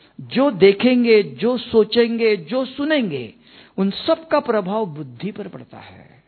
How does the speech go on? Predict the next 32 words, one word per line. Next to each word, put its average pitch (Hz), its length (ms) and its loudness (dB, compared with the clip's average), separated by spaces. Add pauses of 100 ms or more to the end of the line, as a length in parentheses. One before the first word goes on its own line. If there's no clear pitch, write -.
(640)
तो 302 100 0
बुद्धि 208 400 2
को 302 200 2
मैली 233 420 2
कौन 254 320 2
करता 254 280 0
है? 269 100 -2
मन। 135 680 -14 (360)
तब 247 120 -4 (120)
कहा, 202 180 -8
"मन 185 380 -8
को 220 280 -4
जीत 147 460 -16
लो", - 460 -18 (1700)
है 190 60 -6
ना, 220 100 -4
मन 302 360 2
जीत 262 240 -10
लो। 123 240 -18
मन 262 240 -2
को 285 140 -6
जीत 226 300 -12
नहीं 285 100 -6
सकते। - 360 -14 (460)
साइंस 254 360 0
भी 233 120 -2
कहता 208 200 -4
है, 190 60 -4
मन 226 220 -2
एक 240 180 -8
तूफान 254 440 -8
है, 123 300 -14